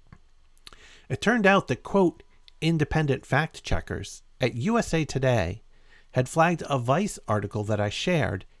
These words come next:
and am quoted in about the reauthorization of the Patriot Act and the ongoing fight around amendments to rein in mass government surveillance. This is an issue that my organization, Fight for the Future,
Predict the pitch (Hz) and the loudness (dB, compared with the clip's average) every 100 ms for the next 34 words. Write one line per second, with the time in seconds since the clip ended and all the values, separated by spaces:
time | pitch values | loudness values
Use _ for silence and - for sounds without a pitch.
0 | _ - 147 156 151 - 226 190 110 - | _ -4 0 0 -2 2 2 2 0 -2
1 | 104 - - - - 113 131 127 131 147 | -6 -14 -20 -20 -8 2 4 4 2 2
2 | 156 - 139 131 165 - 113 110 127 180 | 0 0 -2 0 -2 -2 -6 -4 -4 -4
3 | 180 113 98 92 95 - - - - - | -4 -2 0 0 -2 -10 -20 -20 -12 0
4 | 123 131 170 214 220 185 135 - 160 147 | 0 2 0 4 4 4 -2 -2 0 0
5 | 104 - - - 120 117 107 110 117 147 | -2 -12 -20 -4 2 2 2 2 2 0
6 | 147 90 85 - - 117 131 131 139 117 | 2 -2 -4 -8 -4 0 0 2 0 0
7 | 113 127 - - 117 90 82 - 104 110 | -2 -2 -4 -6 -4 -4 -8 -6 -2 0
8 | 123 110 - - - - - - - - | 0 -2 -6 -12 -18 -20 -20 -20 -20 -20
9 | - - - - - - 131 139 120 131 | -20 -20 -20 -20 -10 0 2 2 0 0
10 | 180 - 170 135 123 123 127 127 123 117 | 0 2 4 4 4 0 2 0 2 2
11 | 117 143 - 123 107 123 - 120 110 - | 2 0 0 -2 2 0 0 -2 -4 -2
12 | 165 - 90 | -4 -2 -4